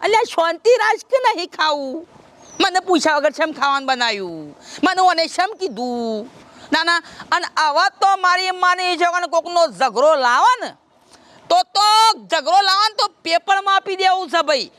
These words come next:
પેપરમાં આપી દેવું છે કે આ મારો ભાઈ નહીં, ઓને ને મારે કોઈ સંબંધ નહીં, બરોબર છે? મારા ઘેર કોઈ ઓની જ-, અ, ફરિયાદ લઈને ના આવતા, એવું ચોખ્ખટ પડે પેપરમાં આપી દેવું છે.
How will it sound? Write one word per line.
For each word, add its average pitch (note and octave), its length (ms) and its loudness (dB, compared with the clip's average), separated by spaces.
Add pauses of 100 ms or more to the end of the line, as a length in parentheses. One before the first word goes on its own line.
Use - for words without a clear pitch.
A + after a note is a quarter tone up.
(160)
પેપરમાં F#4+ 460 0
આપી F#4 200 -4
દેવું F#4 280 0
છે F4 100 -2
કે F4 260 0 (360)
આ F#4+ 180 0
મારો F4 320 2
ભાઈ D#4 260 -2
નહીં, F#4 340 -2 (420)
ઓને D#4 260 2
ને F#4 100 -4
મારે E4+ 280 0
કોઈ E4+ 260 0
સંબંધ D#4 440 0
નહીં, E4+ 360 0 (520)
બરોબર F4 360 0
છે? F4 140 -2
મારા D#4 360 0
ઘેર D4 240 -2
કોઈ D#4+ 240 0
ઓની D#4 380 -2
જ-, A#3 340 -6
અ, B3+ 260 2 (280)
ફરિયાદ D#4+ 300 -2
લઈને E4 220 -4
ના E4+ 200 0
આવતા, C#4 340 -4 (120)
એવું E4 200 0
ચોખ્ખટ D#4+ 380 -2
પડે E4+ 180 0
પેપરમાં E4 420 -2
આપી D#4+ 180 -4
દેવું C4 260 -2
છે. - 180 -20